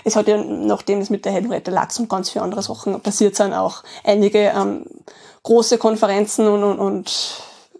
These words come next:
Konsensuspapiere gegeben. Und die besagen unter anderem, dass zum Beispiel ich die Person nicht be-,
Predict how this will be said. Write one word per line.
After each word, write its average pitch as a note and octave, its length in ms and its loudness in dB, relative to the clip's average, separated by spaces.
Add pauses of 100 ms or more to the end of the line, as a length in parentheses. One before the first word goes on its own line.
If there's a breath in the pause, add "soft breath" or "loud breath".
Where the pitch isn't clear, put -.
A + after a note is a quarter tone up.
Konsensuspapiere A3 1300 4
gegeben. G#3+ 540 2 (520 loud breath)
Und A3+ 200 4
die A3+ 60 4
besagen G3+ 680 2 (120)
unter G3+ 280 2
anderem, F#3+ 300 2
dass F3+ 180 2
zum G3+ 120 0
Beispiel - 300 -2
ich G#3 120 -2
die - 100 -2
Person F#3+ 420 0
nicht G#3 220 -2
be-, G3+ 280 -2